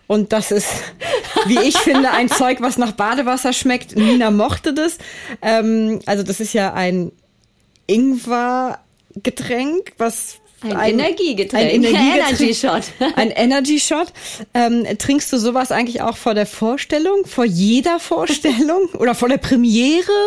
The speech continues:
Speaker 1: Oder?
Speaker 2: Ja, also ich habe tatsächlich ein Ritual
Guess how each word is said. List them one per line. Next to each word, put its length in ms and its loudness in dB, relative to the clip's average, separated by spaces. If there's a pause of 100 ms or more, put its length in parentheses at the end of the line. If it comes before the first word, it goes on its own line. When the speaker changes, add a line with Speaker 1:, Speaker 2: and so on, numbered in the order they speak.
Speaker 1:
Oder? 340 2 (480)
Speaker 2:
Ja, 200 0
also 160 -4
ich 120 -6
habe 120 -2
tatsächlich 460 -2
ein 100 -2
Ritual 540 -4